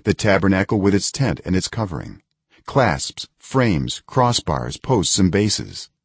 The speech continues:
the ark with its poles and the atonement cover and the curtain that shields it, the table with its poles and all its articles and the bread of the presence, the lampstand that is for light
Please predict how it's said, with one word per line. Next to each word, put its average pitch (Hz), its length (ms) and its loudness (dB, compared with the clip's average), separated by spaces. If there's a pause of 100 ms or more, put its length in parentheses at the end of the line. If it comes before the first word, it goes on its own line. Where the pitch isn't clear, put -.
(560)
the 101 180 2
ark 117 340 2
with 92 140 0
its 87 140 0
poles 110 680 0
and 110 140 4
the 104 100 6
atonement 123 460 2
cover - 420 -8 (220)
and 101 120 4
the 90 80 6
curtain 85 440 0
that 87 140 -4
shields 95 400 -2
it, - 180 -14 (800)
the 104 80 0
table 107 400 2
with 90 160 2
its 90 120 -4
poles 69 680 -4 (220)
and 92 120 0
all 120 320 6
its 135 140 2
articles - 800 -2
and 104 120 6
the 92 60 6
bread 107 280 4
of 90 100 0
the 80 80 -2
presence, - 600 -8 (880)
the 120 100 4
lampstand 101 640 0
that 82 100 -2
is 85 100 0
for 95 180 0
light 90 420 -2